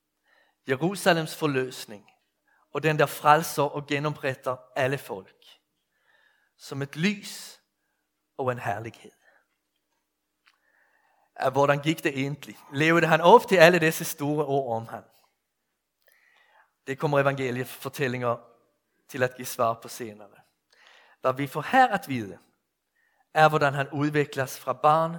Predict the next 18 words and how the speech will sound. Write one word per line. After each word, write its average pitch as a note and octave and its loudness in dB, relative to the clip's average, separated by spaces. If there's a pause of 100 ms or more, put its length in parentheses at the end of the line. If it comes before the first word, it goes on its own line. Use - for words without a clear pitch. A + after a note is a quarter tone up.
til D3+ -14
voksen. - -12 (1080)
Og B2 -18
drengen F3 6
voksede F3 2
op, D3+ -2 (520)
blev G#2 -12
stærk - 2
og A#2 -14
fyldt - -6
med D3 -2
visdom, E3+ -6 (960)
og B2+ -14
Guds D#3+ -6
nåde C#3+ -6 (260)
var B2+ -4
over F#2+ -12
ham. - -20